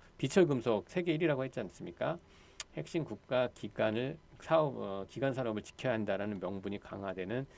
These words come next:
강화하기 위한 차원의 행보로 이제 해석이 되는 거고. 그래서, 어, 요 당분간 이런 이슈는 지금 경영권 분쟁 이슈로 계속 될 겁니다.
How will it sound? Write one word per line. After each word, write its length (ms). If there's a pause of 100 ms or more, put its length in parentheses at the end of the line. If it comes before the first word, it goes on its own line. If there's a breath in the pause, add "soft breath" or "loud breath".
(300 loud breath)
강화하기 400
위한 280
차원의 340
행보로 300
이제 120
해석이 260
되는 220
거고. 420 (1600 loud breath)
그래서, 420 (760 loud breath)
어, 580 (360)
요 260
당분간 480
이런 180
이슈는 800
지금 180
경영권 680
분쟁 420
이슈로 640 (260)
계속 320
될 160
겁니다. 320